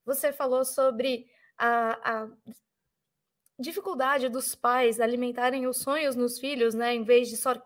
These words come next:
só críticas. E olha, tudo isso passa por um, por um resultado, né? Chega a um resultado de alguém que é feliz no ambiente corporativo.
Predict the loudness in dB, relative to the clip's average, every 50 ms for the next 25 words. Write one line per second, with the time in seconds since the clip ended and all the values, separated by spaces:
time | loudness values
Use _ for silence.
0 | _ -14 -6 -2 -2 -2 -2 -4 -10 -10 -10 -10 -12 -12 -8 -8 -8 -8 -8 -12
1 | -16 _ _ _ _ _ _ _ _ _ _ _ _ _ _ _ _ _ _ _
2 | _ -4 0 0 2 2 4 2 2 0 0 -6 -14 _ _ _ _ _ _ _
3 | _ _ _ -20 _ _ _ _ _ _ _ 6 8 8 8 8 4 0 0 -2
4 | -6 -6 -4 -2 -2 -2 -2 -4 -4 -6 -8 -10 _ -6 -4 -2 -2 -2 -4 -4
5 | -4 -4 -4 -4 -6 -8 -10 -14 -20 _ _ _ _ _ _ _ _ _ _ _
6 | -8 -6 -4 -4 -4 -2 -4 -4 -4 -6 -8 -4 -2 0 0 0 0 -2 -4 -4
7 | -2 0 0 0 0 -2 -4 -8 -4 0 2 2 2 4 2 2 2 2 0 -2
8 | -2 -4 -4 -6 -4 0 2 2 2 2 -2 -8 -10 _ _ _ _ _ _ 0
9 | 4 4 4 4 0 -6 -6 -6 -4 -2 0 0 0 -2 -4 -4 -6 -6 -6 -6
10 | -6 -6 -6 -6 -6 -4 -4 -4 -6 -6 -8 -10 -10 -10 -8 -6 -6 -6 -6 -8
11 | -12 -14 -12 -10 -8 -8 -10 -10